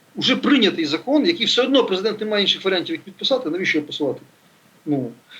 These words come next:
а, а якщо ви посилаєте для того, щоб пізніше зміни внести, чому не підписуєш закон? Ну, логіки немає тут, ні, ні правової, ні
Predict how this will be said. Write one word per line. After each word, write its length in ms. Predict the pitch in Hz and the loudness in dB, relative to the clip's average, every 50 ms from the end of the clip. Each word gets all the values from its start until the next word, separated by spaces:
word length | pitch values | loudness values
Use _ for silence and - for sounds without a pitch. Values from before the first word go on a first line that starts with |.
| - - | -4 2
а, 100 | - 180 | 2 4
а 100 | 190 202 | 6 6
якщо 220 | 202 208 - - | 4 4 4 2
ви 100 | 233 240 | 0 -2
посилаєте 480 | 202 233 - - 233 254 247 240 233 214 | -4 -4 -2 2 4 4 4 4 4 0
для 80 | 214 | -4
того, 140 | 226 - 247 | -4 -4 -4
щоб 160 | 226 - 220 | -6 -6 -6
пізніше 380 | 214 - 226 202 240 269 202 202 | -8 -8 -6 -2 0 0 0 0
зміни 240 | 170 175 190 175 170 | 0 -2 0 0 0
внести, 280 | 156 156 - - - | 0 -2 -2 -2 -2
чому 280 | 151 - 165 208 262 262 | -4 -2 -2 0 0 0
не 100 | 233 226 | 0 0
підписуєш 460 | 220 208 - 240 208 - 202 180 160 | -2 -4 -4 -4 -2 0 2 2 2
закон? 320 | - 214 208 - 214 139 123 - - _ _ _ _ | 2 0 -2 -2 -4 -4 -4 -8 -14 _ _ _ _
Ну, 260 | - 165 151 135 127 127 - - _ _ _ _ _ _ _ _ _ _ _ _ - | 0 0 0 0 0 -4 -10 -14 _ _ _ _ _ _ _ _ _ _ _ _ -2
логіки 400 | - 147 190 277 254 262 - 247 | 2 4 6 6 6 4 2 2
немає 300 | 240 254 262 294 247 175 | 2 4 4 4 4 4
тут, 180 | 147 - - - | 2 -2 -4 -4
ні, 80 | 175 | -2
ні 160 | 196 214 220 233 | -2 0 0 0
правової, 680 | - 226 233 226 226 202 175 170 196 233 254 247 226 | 2 4 4 4 2 0 0 2 2 2 2 0 -2
ні 380 | 196 190 196 196 196 190 190 | -2 -2 -2 0 0 -2 -4